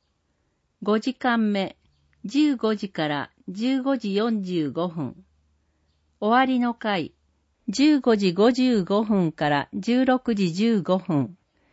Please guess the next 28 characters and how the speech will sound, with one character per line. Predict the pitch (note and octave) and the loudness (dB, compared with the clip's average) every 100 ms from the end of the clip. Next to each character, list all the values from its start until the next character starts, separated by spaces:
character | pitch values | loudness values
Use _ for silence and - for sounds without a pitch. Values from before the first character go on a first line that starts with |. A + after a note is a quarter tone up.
| _ _ _ _ G#3+ | _ _ _ _ -6
時 | G#3+ | -6
間 | - C4+ C4+ B3+ | 0 2 2 2
割 | B3 A3 - - | 0 -2 -6 -4
終 | G3+ | -2
わ | G3+ | 0
り。 | F#3+ F3 - _ _ _ _ _ _ _ _ _ _ _ _ _ _ | -2 -6 -12 _ _ _ _ _ _ _ _ _ _ _ _ _ _
必 | - - - | -20 -12 -2
要 | D4 D4 C#4 | 2 2 0
品、 | B3+ A3 F#3+ - _ _ | 0 -2 -2 -8 _ _
定 | C4+ C4+ B3+ | 0 2 2
員、 | A#3+ G#3+ F#3+ - _ - | 0 -2 -4 -10 _ -6
費 | C#4 | -2
用、 | C4+ G#3 C#3+ - _ - | 0 0 -2 -4 _ -4
申 | F#3 G#3 | 0 0
し | G3+ - | -2 -4
込 | G3 | -2
み。 | F#3 E3 - _ _ _ _ _ _ _ _ - | -2 -4 -10 _ _ _ _ _ _ _ _ -8
授 | G#3 D4+ | 0 2
業 | D4+ D4 A#3+ | 4 2 2
ご | G#3 G#3 | 2 0
と | G#3 F3+ | 0 0
に | D3+ D3 - _ | 0 -2 -6 _
内 | G3 G#3+ A#3+ A#3+ | -2 2 2 2
容 | A#3 A3 | 2 0
や | A3 G3 G3 | 0 -2 -4
必 | - - - B3 | -12 -20 -4 0
要 | B3 A#3+ | 2 2
品、 | A3+ A3 G#3 G3 | 0 0 0 0